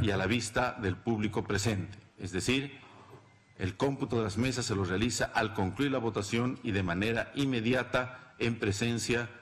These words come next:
de los representantes de los partidos políticos. En lo que se refiere al proceso de conteo, el mismo puede ser explicado de la siguiente manera.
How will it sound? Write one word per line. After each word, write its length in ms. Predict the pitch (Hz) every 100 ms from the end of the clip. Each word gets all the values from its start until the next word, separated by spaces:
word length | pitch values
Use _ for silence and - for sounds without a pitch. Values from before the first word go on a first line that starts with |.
| -
de 120 | 98
los 180 | 101 104
representantes 720 | 104 101 98 90 110 101 110
de 60 | 92
los 140 | 98
partidos 420 | - 95 - 98 98
políticos. 640 | 90 98 98 - - - - - - - - - - - - -
En 100 | -
lo 80 | 127
que 120 | 139
se 100 | 131
refiere 320 | 139 123 180
al 80 | 170
proceso 440 | 151 131 156 - 147
de 80 |
conteo, 600 | 123 120 110 156 160 170 -
el 140 | 113
mismo 280 | 127 139 127
puede 220 | 139 131
ser 160 | 120 123
explicado 480 | 117 101 98 123
de 60 | 123
la 80 | 104
siguiente 360 | 104 107 104
manera. 400 | 98 98 101 -